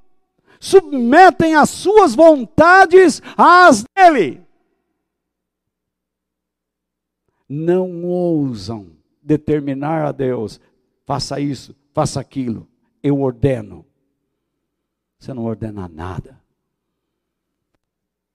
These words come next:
Por fim, a fé e a imaginação positivista são duas ações antagônicas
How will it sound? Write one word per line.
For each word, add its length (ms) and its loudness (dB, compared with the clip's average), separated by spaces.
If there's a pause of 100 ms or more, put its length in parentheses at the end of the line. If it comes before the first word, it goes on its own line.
(1300)
Por 160 -2
fim, 500 -14 (1600)
a 160 -8
fé 640 -8 (240)
e 120 -6
a 40 -6 (160)
imaginação 720 -12
positivista 920 -12
são 340 -16
duas 500 -8
ações 560 -12
antagônicas 1160 -14